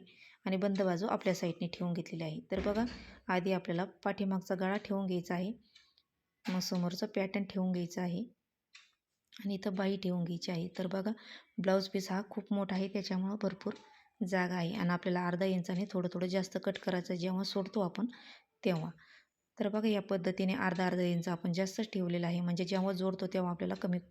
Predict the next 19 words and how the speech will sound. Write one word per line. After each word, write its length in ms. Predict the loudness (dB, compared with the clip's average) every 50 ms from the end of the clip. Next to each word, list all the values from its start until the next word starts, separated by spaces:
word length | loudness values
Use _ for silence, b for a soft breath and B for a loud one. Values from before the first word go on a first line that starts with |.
| -6
कापड 300 | -2 -2 -2 0 -2 -4
पडलं 320 | 0 0 0 2 2 2 2
नाही 120 | 0 0
पाहिजे. 300 | -2 -2 -4 -4 -4 -8 B B B B B B B B B B B 0
तर 80 | 0 2
बघा 120 | 2 4
व्यवस्थित 400 | 4 4 4 2 0 0 -2 -6 -4 -2
कट 160 | -2 -2 -2
करून 280 | -2 -2 0 2 2 2
झालेलं 340 | 2 2 2 2 2 2 2
आहे. 220 | 0 0 -2 -4 -6 -8 B B B B B B B _ 0
तर 100 | 0 4
बाकीचे 400 | 4 4 4 4 0 0 0 0
पण 160 | 0 2 2
आपल्या 320 | 2 2 2 2 2 2 -2 -6 _ -2
असेच 300 | -2 0 0 -2 -4 -2
कट 220 | 0 0 0 0
करून 280 | 0 -2 0 0 0 0
घेऊया. 300 | -2 -2 -4 -4 -4